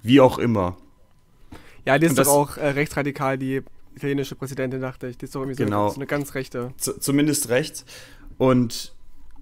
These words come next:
Speaker 1: wir, wir nähern uns, glaube ich, diesem Problem, dass wir gucken müssen, mit welchen Mitteln diese Grenzen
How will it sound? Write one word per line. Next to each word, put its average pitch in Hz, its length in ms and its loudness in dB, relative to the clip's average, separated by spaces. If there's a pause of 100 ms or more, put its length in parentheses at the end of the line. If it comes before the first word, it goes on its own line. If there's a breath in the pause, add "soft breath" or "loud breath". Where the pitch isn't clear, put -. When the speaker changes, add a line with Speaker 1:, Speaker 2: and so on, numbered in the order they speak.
(100)
Speaker 1:
wir, 131 580 8
wir 127 220 4
nähern 151 340 10
uns, 143 180 4
glaube 135 300 6
ich, 143 140 2
diesem 139 260 0
Problem, 131 480 2
dass 139 180 0
wir 127 100 -2
gucken 147 340 0
müssen, 139 260 2
mit 120 160 0
welchen 135 640 4
Mitteln 131 640 2
diese 117 500 2
Grenzen 123 1000 0